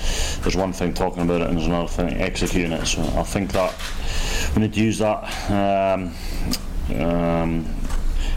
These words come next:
model going forward, uh, for, I think, for the rest of the tournament. And each game's gonna be different, and, uh, you know, the next one's, uh, against Russia,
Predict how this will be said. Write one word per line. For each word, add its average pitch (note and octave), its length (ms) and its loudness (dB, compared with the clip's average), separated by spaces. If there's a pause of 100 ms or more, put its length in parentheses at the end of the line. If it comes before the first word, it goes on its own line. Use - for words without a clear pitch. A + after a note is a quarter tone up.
(120)
model F#2+ 360 2
going F#2+ 200 0
forward, F#2+ 400 0 (160)
uh, F2 240 2
for, D#2+ 180 -2
I - 20 0
think, F2+ 240 -2
for F#2 100 0
the F2+ 60 2
rest F#2 240 -2
of F2+ 80 0
the - 60 -8
tournament. F#2 440 2
And - 480 0
each A2 160 0
game's A2 200 0
gonna A2 140 0
be G#2 80 0
different, A2+ 380 -2 (120)
and, G2+ 220 2
uh, G2 260 2
you F#2+ 100 0
know, G2 160 2
the G2+ 80 2
next G2+ 160 -4
one's, G2 360 0
uh, F#2 600 0
against F2+ 280 -2
Russia, G#2 280 -2